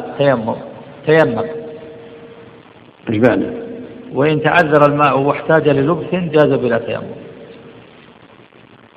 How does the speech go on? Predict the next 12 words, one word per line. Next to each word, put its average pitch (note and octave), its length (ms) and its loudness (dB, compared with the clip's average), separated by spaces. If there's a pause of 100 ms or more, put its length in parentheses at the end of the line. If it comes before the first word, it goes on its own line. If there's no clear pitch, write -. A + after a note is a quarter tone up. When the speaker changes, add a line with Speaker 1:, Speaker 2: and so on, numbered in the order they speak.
(640)
Speaker 2:
تناقض A#2 380 2
ما B2+ 160 -2
يصلح. G#2 240 -8 (920)
واجب C#3 320 6
إلا E3 200 8
يتيمم C3 880 8
من C3 120 8
جميع، A#2 280 6
إذا A#2 140 2
احتاج C#3 280 2
اللبث D3 280 4
يتيمم D3+ 440 0